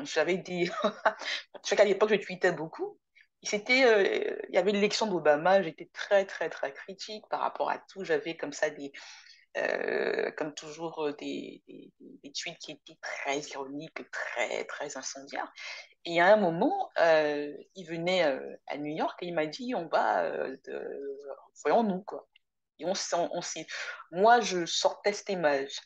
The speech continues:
j'avais ma première, euh, opération, euh, de la hanche.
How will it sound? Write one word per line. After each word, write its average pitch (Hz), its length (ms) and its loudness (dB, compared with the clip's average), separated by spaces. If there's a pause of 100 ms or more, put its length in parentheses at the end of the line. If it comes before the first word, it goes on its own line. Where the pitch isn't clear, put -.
(180)
j'avais 180 200 2
ma 151 140 2
première, 160 560 -4
euh, 127 240 -4
opération, 139 720 -6
euh, 143 80 -6 (480)
de 131 100 -4
la 131 160 4
hanche. 277 220 -2